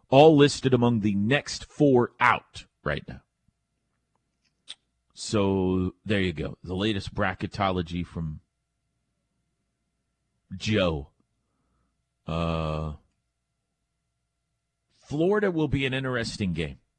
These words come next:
The O U Florida game, I think, is gonna be a really pivotal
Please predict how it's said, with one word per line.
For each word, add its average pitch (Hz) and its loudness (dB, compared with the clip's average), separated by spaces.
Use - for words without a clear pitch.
The 110 -4
O 123 2
U 156 0
Florida 131 2
game, 92 -2
I 87 -4
think, 98 -6
is 82 -14
gonna 101 -2
be 87 -2
a 85 -2
really 120 0
pivotal 107 0